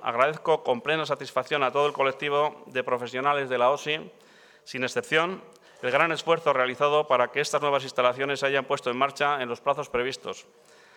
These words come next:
para que los pacientes y sus familiares no se hayan visto afectados negativamente por el proceso de cambio y por el gran trabajo diario que realizan para que el servicio mejore constantemente. No me puedo olvidar, y les doy las gracias de manera muy especial,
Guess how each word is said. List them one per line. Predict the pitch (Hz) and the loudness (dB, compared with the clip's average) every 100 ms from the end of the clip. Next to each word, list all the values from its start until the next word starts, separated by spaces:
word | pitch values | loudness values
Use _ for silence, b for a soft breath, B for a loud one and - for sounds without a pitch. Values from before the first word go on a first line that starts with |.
| b _ | b _
para | 120 123 | 2 2
que | 131 | 0
los | 127 | 0
pacientes | 131 139 170 156 | -2 0 -2 -4
y | 147 | -6
sus | 139 | -2
familiares | 139 139 147 151 151 131 | -2 0 0 0 -2 -4
no | 139 147 165 | -4 2 2
se | 160 147 | 2 0
hayan | 151 143 | 0 0
visto | 151 - 127 | -2 -4 -4
afectados | 131 139 147 131 | -2 0 0 0
negativamente | 123 123 143 139 151 131 | 0 0 0 0 -2 -2
por | 120 120 | -2 -2
el | |
proceso | 117 123 143 139 | -2 -4 -2 -2
de | 123 | 0
cambio | 143 147 147 160 190 - B B B B B | 0 0 0 -2 -6 -20 B B B B B
y | 123 | -6
por | 127 127 | 0 2
el | |
gran | 135 160 | 4 2
trabajo | 151 143 156 151 | 4 4 4 0
diario | 139 147 151 156 151 | 2 0 2 0 0
que | 127 | 0
realizan | 120 135 143 143 | 2 2 0 0
para | 127 123 | 2 0
que | 120 | -2
el | 113 | -4
servicio | 117 117 143 147 | -2 -4 -4 -4
mejore | 123 117 131 131 | -2 0 0 0
constantemente. | 117 - 123 104 98 90 - _ _ _ _ _ _ _ _ _ _ _ _ - | -6 -6 -6 -6 -8 -12 -20 _ _ _ _ _ _ _ _ _ _ _ _ -4
No | 143 | 0
me | 160 | 2
puedo | 160 147 | 2 2
olvidar, | 135 131 151 156 | 4 4 2 2
y | |
les | 120 120 | -2 -4
doy | 151 | -2
las | 139 | 2
gracias | 143 143 127 | 2 0 -2
de | 120 | 0
manera | 127 135 | 0 0
muy | 135 139 | 0 -4
especial, | - 120 131 135 139 | -2 -2 0 -2 -4